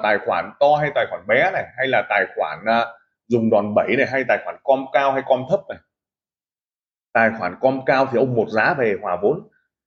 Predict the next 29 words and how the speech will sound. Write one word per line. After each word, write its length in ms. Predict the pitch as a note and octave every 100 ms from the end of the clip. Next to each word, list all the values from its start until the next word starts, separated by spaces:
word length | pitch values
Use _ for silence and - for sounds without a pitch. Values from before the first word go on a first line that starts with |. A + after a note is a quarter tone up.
| _ -
tài 120 | A#2+ A2+
khoản 140 | F#2+ G#2+
com 140 | C#3+ D3+
thấp 100 | G#3
thì 60 | C#3
ông 140 | C#3+
nửa 180 | B2 F2
giá 120 | F#2+ B2
ông 160 | E3+
đã 100 | D#3 C#3+
hòa 160 | A2 G2+
vốn 180 | B2+ F3
rồi, 220 | A#2+ B2
ví 80 | E3+
dụ 80 | G#3
như 160 | C#3 C3
vậy. 100 | A#2+ _ _ _ _ _ _ _ _ -
Vấn 120 | D#3+
đề 140 | G#3 D3+
chúng 100 | D#3+
ta 60 | C3
hiểu 140 | A#2 E2+
sâu 360 | - G3+ F3+ D3+
được 160 | F#2 D2+
bản 120 | D2
chất 80 | - -
của 100 | D#2+
vấn 160 | G2
đề. 180 | G#2+ E2